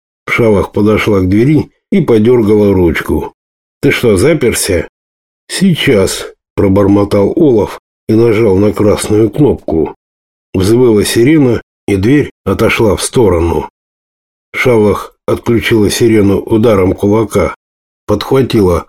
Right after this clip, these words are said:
Олова передними лапами и на задних выбежала из медсектора.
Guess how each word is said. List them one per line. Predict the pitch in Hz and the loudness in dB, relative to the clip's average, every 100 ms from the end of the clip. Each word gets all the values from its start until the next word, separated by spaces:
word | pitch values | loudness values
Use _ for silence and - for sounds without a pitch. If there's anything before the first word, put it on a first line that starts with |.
| _ | _
Олова | 135 131 98 95 | 0 2 2 0
передними | 82 117 107 87 92 95 | 0 2 2 2 2 2
лапами | 107 147 139 117 110 98 - _ _ 98 | 2 2 2 2 2 0 -6 _ _ -2
и | |
на | 101 101 | 0 2
задних | 98 151 131 110 - - | 2 2 2 0 -2 -6
выбежала | 92 113 139 110 87 101 95 85 - _ - | 0 2 2 2 2 0 0 -2 -10 _ -4
из | 87 | 0
медсектора. | 104 113 - - 92 71 - 80 78 - | 2 0 0 -2 -2 -2 -4 -4 -4 -6